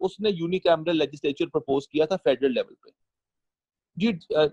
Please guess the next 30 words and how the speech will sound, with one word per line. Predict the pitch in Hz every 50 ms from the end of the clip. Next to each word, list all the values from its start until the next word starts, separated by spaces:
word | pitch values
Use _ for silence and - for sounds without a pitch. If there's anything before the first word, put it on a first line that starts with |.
| _ - -
जी, | 160 160 208 214 202
डॉक्टर | 170 139 160 156 151 - - 202
ब्रेशना | 170 135 127 143 143 - - - 190 190
खान | 185 - 180 156 160
ने | 165 175 170
पूछा | - - 139 - - 170 170
है, | 170
different | 156 135 143 135 - - 180 180 170
secretaries | - - - 135 - 156 - - 170 170
for | - - 165
different | 135 127 127 - 151 143
departments। | 131 - 117 117 120 - 139 135
जी, | - 151 156 151 139 - - _ _ _ _ _ _ _ - -
डॉक्टर | 147 143 - -
साहिबा, | - 170 156 147 151 165
बिल्कुल | 147 143 143 - - 143 127
ऐसे | - - - -
ही | - -
है। | - _ _ _ _ _ _ _ _ _ -
यासिर | 127 131 139 - 190
साहब | 156 - 175 165 156
ने | 165
पूछा | 156 - 143 139 - - 160
है, | 170
हर | 151 151 143 147
division | 143 139 139 135 147 156
का | 151 151
secretary | 147 139 127 _ - 151
होता | 143 127 - - 143
है, | 139 143